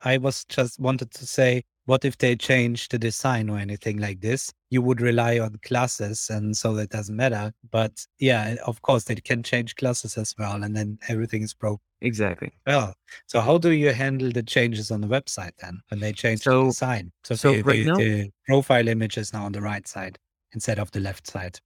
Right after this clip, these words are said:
Speaker 2: Different types of changes that can happen. Some of them can be changing the name of the class, or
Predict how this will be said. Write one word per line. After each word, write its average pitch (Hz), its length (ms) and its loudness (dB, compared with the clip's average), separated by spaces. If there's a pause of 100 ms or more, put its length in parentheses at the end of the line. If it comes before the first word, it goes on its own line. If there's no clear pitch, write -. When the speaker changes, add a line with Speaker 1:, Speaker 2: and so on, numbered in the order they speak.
Speaker 2:
Different 165 300 0
types 127 220 0
of 120 80 -6
changes 117 360 0
that 110 160 2
can 107 140 -6
happen. 110 480 0 (220)
Some 120 200 2
of 110 120 0
them 113 160 2
can 110 180 -2
be 104 440 -4
changing 113 340 0
the 104 80 2
name 113 240 2
of 107 100 -2
the 110 80 -2
class, 110 640 -4 (220)
or 98 680 -4